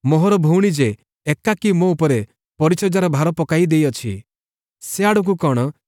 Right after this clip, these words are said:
ଆପଣଙ୍କର ମନେ ନାହିଁ? ତେବେ ମୋତେ ସାହାଯ୍ୟ କରିବା ନିମନ୍ତେ ତାହାକୁ କୁହନ୍ତୁ।"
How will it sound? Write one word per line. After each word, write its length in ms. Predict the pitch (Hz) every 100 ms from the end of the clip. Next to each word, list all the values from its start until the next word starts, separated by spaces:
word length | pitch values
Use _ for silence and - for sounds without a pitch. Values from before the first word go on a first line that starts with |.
| -
ଆପଣଙ୍କର 480 | 120 143 156 160 160
ମନେ 240 | 147 160
ନାହିଁ? 300 | 180 156 113 110 _ _ -
ତେବେ 180 | 127
ମୋତେ 260 | 165 170 175
ସାହାଯ୍ୟ 420 | - 139 190 180 190
କରିବା 260 | 147 160
ନିମନ୍ତେ 380 | 160 131 117 123 123 _ _
ତାହାକୁ 320 | 131 131 120 175
କୁହନ୍ତୁ।" 480 | 165 123 113 104